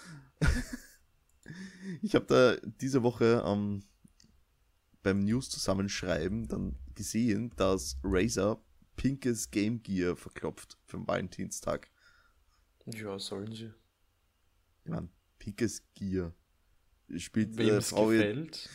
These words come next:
Speaker 1: Ja, aber spielt eine Frau jetzt besser, weil sie eine pinke Tastatur und Maus hat, oder?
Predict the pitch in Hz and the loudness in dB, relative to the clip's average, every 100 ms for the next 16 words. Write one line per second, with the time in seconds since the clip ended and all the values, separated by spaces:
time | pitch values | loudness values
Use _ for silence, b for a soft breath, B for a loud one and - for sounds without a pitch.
0 | 131 - 78 110 - 117 107 110 - 95 | -8 -2 0 0 0 -2 0 -2 0 4
1 | 104 98 - - 95 90 131 117 101 95 | 4 2 -2 0 0 2 4 4 4 2
2 | 95 104 104 101 101 95 - 110 113 110 | 2 0 0 2 0 -2 -4 -8 -4 -4
3 | - - - 98 - 104 113 113 - 90 | -4 -12 -8 -8 -8 -8 -6 -6 -8 -8
4 | 98 135 - 127 - _ - 104 95 98 | -6 -8 -10 -12 -14 _ -14 -12 -8 -8
5 | 95 92 98 | -8 -12 -16